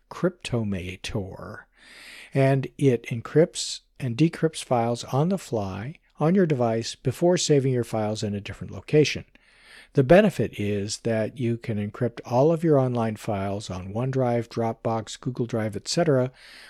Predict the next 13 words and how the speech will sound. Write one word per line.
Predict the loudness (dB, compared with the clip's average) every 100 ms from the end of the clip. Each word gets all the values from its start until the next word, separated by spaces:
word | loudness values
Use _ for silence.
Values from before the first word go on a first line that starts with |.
| _
without | 2 4 4 2
fear | -2 -2 -2 -2 -6
of | -10 -6
others | -4 -2 -4 -6 -10
looking. | -6 -6 -6 -14 -16 _ -20 -18 -2
I | 4
use | 6 6 4
this | 4 2 2
over | 0 0 4 0 0
a | -4
VeraCrypt | 0 4 6 4 0 -4 -4
option | -4 -4 -2 -2
because | -2 0 2 0 -2